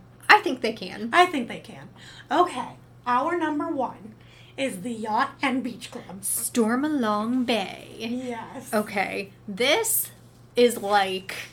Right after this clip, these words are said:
Speaker 1: a miniature water park, honestly.
Speaker 2: This is so amazing.
Speaker 1: It is. So, first of all, in the bottom of the pool, there's actually sand.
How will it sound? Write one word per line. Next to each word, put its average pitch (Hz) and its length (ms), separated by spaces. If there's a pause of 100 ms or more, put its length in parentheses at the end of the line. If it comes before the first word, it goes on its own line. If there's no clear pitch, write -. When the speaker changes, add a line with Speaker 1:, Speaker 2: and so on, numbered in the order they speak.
(400)
Speaker 1:
a 226 100
miniature 214 540
water 175 380
park, - 400
honestly. 208 760 (120)
Speaker 2:
This 269 340
is 403 200
so 214 800 (220)
amazing. 208 600 (200)
Speaker 1:
It 220 120
is. 196 300 (120)
So, 226 460
first 302 360
of 233 60
all, 190 260
in 196 120
the 196 60
bottom 214 320
of 226 80
the 220 80
pool, 185 500
there's 208 220
actually 202 340
sand. 202 680